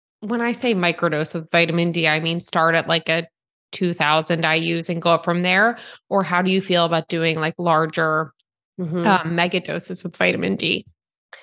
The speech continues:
Speaker 2: So, um, I feel very clear in my, based on my reading of research, that <clears throat> the most effective way to manage vitamin D insufficiency is, first of all, to test vitamin D, not just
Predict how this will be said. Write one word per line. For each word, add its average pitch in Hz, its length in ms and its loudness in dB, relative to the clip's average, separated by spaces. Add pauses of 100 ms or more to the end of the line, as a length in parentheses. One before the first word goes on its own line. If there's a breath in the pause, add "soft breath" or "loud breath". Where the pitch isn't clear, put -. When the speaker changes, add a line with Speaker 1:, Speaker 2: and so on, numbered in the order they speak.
(180 loud breath)
Speaker 2:
So, 185 640 0
um, 170 460 0
I 247 240 -4
feel 214 320 2
very 185 800 0 (520)
clear 170 760 2 (100)
in 160 220 0
my, 151 180 2 (300)
based 170 260 4
on 160 160 2
my 160 120 4
reading 165 320 0
of 147 100 -4
research, 156 600 -2
that 147 200 2 (120)
<clears throat> - 100 -20
the 185 400 0
most 185 240 0
effective 170 540 -2
way 160 340 2
to - 140 -10
manage 160 440 -2
vitamin 156 400 2
D 156 180 -2
insufficiency 156 680 -2
is, 123 120 -8
first 208 260 2
of 185 80 -2
all, 170 100 4
to 151 100 -2
test - 460 -2
vitamin 151 340 0
D, 127 160 -8
not 156 240 0
just - 320 -8